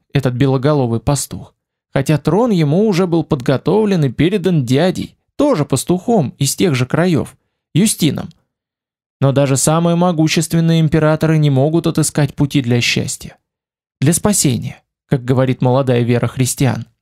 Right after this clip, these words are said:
К вечеру он едва волочил ноги. Молот вываливался из рук,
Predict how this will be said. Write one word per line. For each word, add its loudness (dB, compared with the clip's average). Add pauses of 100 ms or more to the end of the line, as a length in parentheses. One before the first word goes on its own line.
(840)
К 0
вечеру 0
он 0
едва 0
волочил 0
ноги. -2 (680)
Молот 2
вываливался 0
из 0
рук, 0